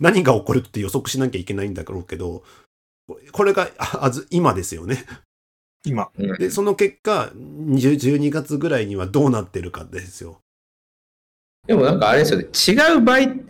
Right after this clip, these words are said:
Speaker 3: えーっと、情報形態
Speaker 1: うん。
Speaker 3: がなんかいくつか出てる可能性は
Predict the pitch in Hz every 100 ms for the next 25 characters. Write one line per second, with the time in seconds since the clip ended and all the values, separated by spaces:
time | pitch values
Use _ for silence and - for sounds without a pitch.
0 | - - 120 117 113 - - 113 110 107
1 | 147 170 165 165 160 160 175 147 107 98
2 | 90 76 - 117 101 92 107 _ _ _
3 | 226 147 147 110 104 107 104 120 - -
4 | 98 95 92 - 80 80 - 87 82 80